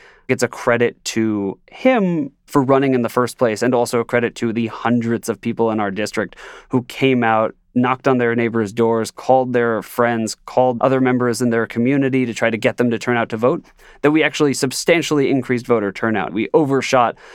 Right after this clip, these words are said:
what we were hoping to get as a vote total to win the district. It was not enough to beat a very entrenched, very well-funded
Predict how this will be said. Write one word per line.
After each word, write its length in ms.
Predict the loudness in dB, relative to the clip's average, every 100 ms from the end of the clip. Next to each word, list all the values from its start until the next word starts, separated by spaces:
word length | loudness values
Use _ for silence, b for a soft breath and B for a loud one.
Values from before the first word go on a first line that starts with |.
| B B
what 140 | 0
we 80 | 2
were 80 | 0
hoping 420 | 0 2 2 0
to 100 | 0
get 200 | 0 0
as 100 | 0
a 60 | 0
vote 200 | -2 0
total 320 | -2 -2 -4
to 120 | -4
win 300 | -2 0 0
the 100 | -2
district. 480 | -4 -6 -4 -8 -8 B B B B
It 40 |
was 160 | 2 4
not 180 | 2 4
enough 360 | 2 0 -4 -6
to 100 | -4
beat 300 | -2 -4 -6 _
a 100 | -8
very 320 | -2 0 0 0
entrenched, 380 | -2 -4 -4
very 180 | -2 -2
well-funded 760 | 0 -4 -2 -2 0 -2 -4 -8